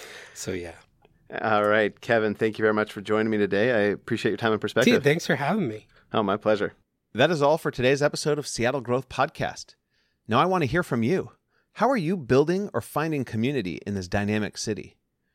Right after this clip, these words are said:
Speaker 2: Reach out to me on Twitter at Prof Schulman to let me know. Or better yet, come tell me in person at the red carpet premiere of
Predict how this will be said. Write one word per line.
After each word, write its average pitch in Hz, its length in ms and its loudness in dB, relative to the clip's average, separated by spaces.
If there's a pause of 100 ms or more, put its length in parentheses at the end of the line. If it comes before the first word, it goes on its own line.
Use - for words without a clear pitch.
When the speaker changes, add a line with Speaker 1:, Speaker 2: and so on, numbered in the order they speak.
(300)
Speaker 2:
Reach 190 220 2
out 180 160 2
to - 80 -6
me 160 140 -2
on 135 160 0
Twitter 165 420 2
at - 220 -4
Prof 135 260 0
Schulman 123 380 -4
to - 100 -12
let 110 140 -2
me 107 100 -6
know. 113 300 -8 (600)
Or 156 140 2
better 147 260 6
yet, 156 360 2 (320)
come 202 160 0
tell 208 180 4
me 202 140 2
in 165 80 0
person 107 500 -2 (220)
at 120 100 -2
the 127 80 -2
red 175 260 -2
carpet 165 360 0
premiere 120 380 0
of 87 120 -6